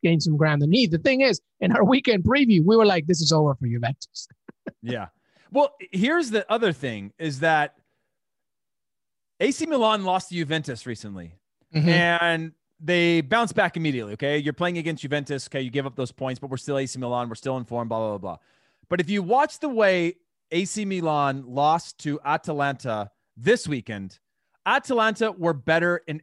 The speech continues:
Speaker 2: every single position.
Speaker 1: Yeah.
Speaker 2: across the board.
Speaker 1: No,
Speaker 2: They had
Speaker 1: they
Speaker 2: more
Speaker 1: were
Speaker 2: energy.
Speaker 1: fantastic.
Speaker 2: Their transition was better. They had better ideas. Uh, now Atalanta are, I think, one goal off of being the top scoring team again in, in, in Serie A. They are in just really, really good form.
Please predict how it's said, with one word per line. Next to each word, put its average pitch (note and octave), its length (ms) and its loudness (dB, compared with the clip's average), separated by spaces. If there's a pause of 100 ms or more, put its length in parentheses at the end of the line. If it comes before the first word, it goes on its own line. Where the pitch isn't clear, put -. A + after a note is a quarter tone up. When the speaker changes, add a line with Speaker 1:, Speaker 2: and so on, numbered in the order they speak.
Speaker 2:
every E3+ 340 -2
single D3 320 -4
position. A2 520 -10 (260)
Speaker 1:
Yeah. D#3 120 0
Speaker 2:
across F#3+ 400 -2
the D#3+ 100 -6
board. A2+ 300 -6 (220)
Speaker 1:
No, F3+ 60 0
Speaker 2:
They D#3+ 80 4
had E3 140 4
Speaker 1:
they D3+ 40 -4
Speaker 2:
more C#3+ 120 4
Speaker 1:
were D#3 80 2
Speaker 2:
energy. A3+ 340 2
Speaker 1:
fantastic. - 380 -2 (160)
Speaker 2:
Their E3 100 0
transition F3 640 0
was A3 160 0
better. G#3 420 2 (180)
They D#3+ 100 0
had D3 180 0
better D3 240 2
ideas. A3 800 2 (240)
Uh, F#3 180 -2
now A#3 240 2
Atalanta A3 460 0
are, F3+ 100 4
I E3 60 2
think, E3 240 -4
one F3 200 0
goal E3 200 2
off E3+ 180 4
of D3 100 -4
being E3 160 -4
the D#3 80 -4
top D#3 220 -4
scoring D3 300 -4
team E3+ 240 -4
again B2 380 -4
in, B2+ 300 -6
in, C3+ 240 -8
in C#3+ 120 -10
Serie D3 320 -2
A. C3 200 2
They C3 140 -4
are C#3 120 0
in C3+ 100 -4
just C#3 200 -6
really, E3+ 400 2
really E3 220 0
good C3+ 200 -4
form. C3 380 -2